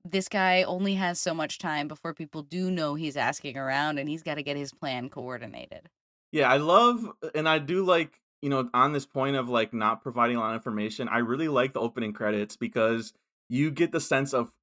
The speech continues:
Speaker 2: who this guy is without any dialogue at all. Like, we
Speaker 1: Yes.
Speaker 2: mentioned, like, stealing from the homeless guy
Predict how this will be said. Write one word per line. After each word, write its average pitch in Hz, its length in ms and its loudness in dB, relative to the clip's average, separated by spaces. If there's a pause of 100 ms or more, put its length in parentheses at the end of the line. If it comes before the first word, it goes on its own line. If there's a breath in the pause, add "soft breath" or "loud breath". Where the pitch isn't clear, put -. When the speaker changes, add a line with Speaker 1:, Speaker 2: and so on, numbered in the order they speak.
(140)
Speaker 2:
who 147 240 4
this 135 180 4
guy 117 280 4
is 110 460 -2 (880)
without 127 480 8
any 131 240 4
dialogue 120 580 6
at 110 100 2
all. 120 480 2 (280)
Like, 127 200 6
we 143 100 4
Speaker 1:
Yes. - 0 -
Speaker 2:
mentioned, 147 520 2
like, 139 440 4 (260)
stealing 143 480 2
from 143 200 0
the 131 100 4
homeless 139 420 0
guy 131 380 8